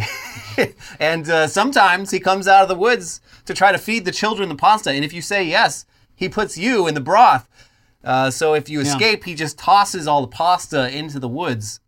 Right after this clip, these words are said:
Speaker 1: Um, until next time.
Speaker 2: What's that, like, insane, de-, uh, ultra deep forest that's up there?
Speaker 1: The Pine Barrens.
Speaker 2: Yeah, if you smell marinara in the Pine Barrens,
Speaker 1: You run.
Speaker 2: you run.
Speaker 1: You get the
Speaker 2: Yeah.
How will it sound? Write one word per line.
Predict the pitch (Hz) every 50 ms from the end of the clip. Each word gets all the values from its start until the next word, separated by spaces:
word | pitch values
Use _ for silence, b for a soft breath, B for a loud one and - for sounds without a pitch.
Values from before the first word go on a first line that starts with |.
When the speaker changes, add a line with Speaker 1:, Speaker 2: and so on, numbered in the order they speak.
| _ _ -
Speaker 1:
Um, | 123 117 117 120 117 113 110 107 107 107 _ _ _ _ _ _ _ _ _ _ _ _ _ - 113
until | 107 113 113 156 147
next | 143 139 151 - - -
time. | - 113 82 76 - _ _
Speaker 2:
What's | - 170 196 196 -
that, | - 285 277 233
like, | 208 202 190 185 -
insane, | - 185 170 170 139 - - 170 156 156 165 165 165 156
de-, | 117 151 147 147 - -
uh, | 151 143 139 135 135 -
ultra | 156 160 147 - 175 156
deep | 123 135 160 156 156 -
forest | _ - 151 143 151 165 156 - - -
that's | 165 175 -
up | 190 190 190
there? | - 196 196 196 196 _ _ _ _ _ _ _ _ -
Speaker 1:
The | - 110
Pine | - - 147 175 180 175 147
Barrens. | 131 127 110 95 87 87
Speaker 2:
Yeah, | 190 214 226 196 156 135
if | 165 170 196
you | 240 247
smell | 247 - 302 302 311
marinara | 277 220 202 202 214 208 185 180 180 190 208 208 196
in | 185
the | 165 139
Pine | - 175 175 180 190
Barrens, | 196 208 214 220 226 233
Speaker 1:
You | 202 247
run. | 190 170 202 190 214
Speaker 2:
you | 240
run. | 226 175 175 165 - 123
Speaker 1:
You | 127 156
get | -
the | 320
Speaker 2:
Yeah. | -